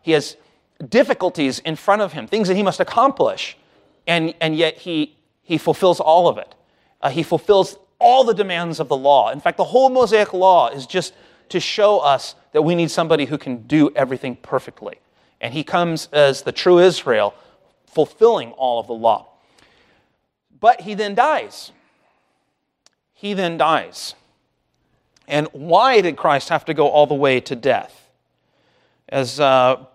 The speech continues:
Paul says in Philippians chapter two, in Philippians chapter two,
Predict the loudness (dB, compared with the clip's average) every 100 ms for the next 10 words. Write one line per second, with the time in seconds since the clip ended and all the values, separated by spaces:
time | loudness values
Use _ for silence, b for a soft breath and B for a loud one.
0 | _ 2 2 2 0 0 -6 -6 -2 -2
1 | -2 -8 -6 -4 -2 -4 -8 0 2 4
2 | 2 0 -2 _ _ _ _ _ _ _
3 | _ _ _ _ _ _ -8 -4 -2 -2
4 | -2 -4 -4 -6 -6 -4 0 2 2